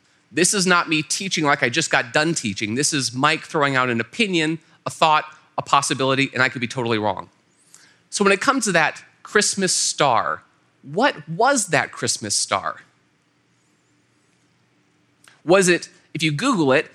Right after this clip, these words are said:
like, everyone's trying to figure out, was it, like, two stars that God kind of put be-, one over the other, so it just kind of magnified it for a period of time?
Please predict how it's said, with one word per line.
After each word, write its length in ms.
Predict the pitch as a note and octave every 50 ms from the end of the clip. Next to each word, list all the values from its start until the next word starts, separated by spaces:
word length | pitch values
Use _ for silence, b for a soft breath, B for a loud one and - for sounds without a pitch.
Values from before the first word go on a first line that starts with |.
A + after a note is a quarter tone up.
| _ -
like, 240 | - D3 D3 - -
everyone's 300 | A3 B3+ C4 A#3 A3+ G#3
trying 200 | - - G#3 G3
to 60 | F#3
figure 280 | - - F3+ E3 F3 E3
out, 100 | C#3+ A2+
was 140 | C3+ B2
it, 100 | C3+ A#2+
like, 200 | A#2 C3+ A2 G#2 - _ -
two 320 | - - G3+ G3 G3 F#3+
stars 440 | F3 - - - D#3 D#3 D3 E3+ D#3+
that 80 | D3+ C3
God 400 | C#3+ C#3+ C#3+ C#3 C3+ C3 - -
kind 160 | - D#3+ C3
of 180 | B2+ - _ _
put 300 | - F#3+ - _ _ -
be-, 100 | D3 C3
one 380 | B2 C#3 D#3 F3 B3 C#3+ A#2+ - _ -
over 160 | D#3+ D3+ D3+
the 140 | C#3 C3+ - -
other, 240 | D3+ D#3 D#3+ D#3+ D3+
so 100 | - D3
it 60 | C3+
just 160 | D3 D3+ -
kind 160 | - D#3+ C#3
of 40 | A#2+
magnified 760 | A#2 A#2 B2+ C#3 C#3+ D#3 D#3+ E3+ E3 - - E3 D3+ D#3+ D3+
it 80 | D3+ -
for 100 | - D#3+
a 40 | D#3
period 280 | - - E3+ D#3 D#3+
of 80 | D#3+ D#3
time? 420 | - E3+ E3 D#3+ D#3+ D#3+ D#3+ E3